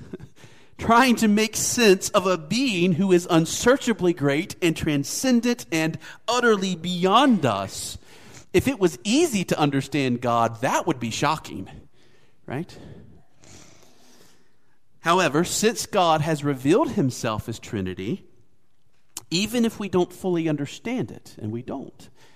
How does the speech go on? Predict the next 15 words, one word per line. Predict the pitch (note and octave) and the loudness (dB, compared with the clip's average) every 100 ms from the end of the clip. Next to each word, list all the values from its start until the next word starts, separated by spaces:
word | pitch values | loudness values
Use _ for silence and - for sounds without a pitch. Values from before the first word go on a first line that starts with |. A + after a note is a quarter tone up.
| - - - - - - | -20 -20 -20 -20 -14 -8
it | C3+ | -6
is | C3 | 2
for | - D#3+ B2+ | 2 2 -2
our | A#2+ A#2+ | -4 -6
good | A#2+ E3+ E3 A2 | -4 -2 -2 -6
that | A2+ - | -10 -12
we | G#2+ | -10
believe | G2+ G2 A2+ G2 | -10 -10 -10 -10
it, | E2 - - - - - - - - B2+ | -14 -18 -18 -18 -20 -20 -20 -20 -14 -6
and | A#2 | -4
it | G#2+ | -4
is | G2+ | -6
for | - C3 A2+ | -6 -6 -6
our | G#2+ | -8
good | G2 B2 A#2 G2+ G2 - | -10 -8 -8 -10 -12 -14